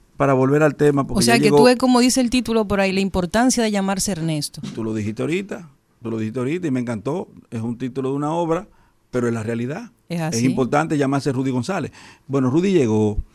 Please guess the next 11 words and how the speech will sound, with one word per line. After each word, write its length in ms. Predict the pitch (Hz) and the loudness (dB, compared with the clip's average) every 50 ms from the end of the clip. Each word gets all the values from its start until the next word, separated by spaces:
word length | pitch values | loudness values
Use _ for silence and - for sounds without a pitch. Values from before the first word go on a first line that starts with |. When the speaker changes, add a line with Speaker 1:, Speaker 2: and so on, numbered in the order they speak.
| - - _ _ _ | -20 -20 _ _ _
Speaker 1:
Esto 280 | - 135 135 - 170 165 | -4 -4 -2 0 0 2
ya 240 | 151 156 151 156 156 | 4 4 4 4 4
le 80 | 151 | 2
pone 260 | - 139 143 147 147 | 0 0 0 0 -2
fin 340 | 139 - 135 131 131 127 127 120 | -2 -2 -2 -2 0 0 0 0
a 40 | |
mi 120 | 113 113 107 | 0 -2 -2
participación 720 | - 113 107 113 113 104 104 120 107 98 123 123 127 127 | -4 -6 -6 -6 -6 -6 -4 -4 -4 -2 0 2 2 4
en 60 | 127 | 4
este 160 | 127 120 135 135 | 2 2 2 0
evento. 420 | 127 123 113 113 101 - - - | 2 2 2 0 -2 -4 -8 -20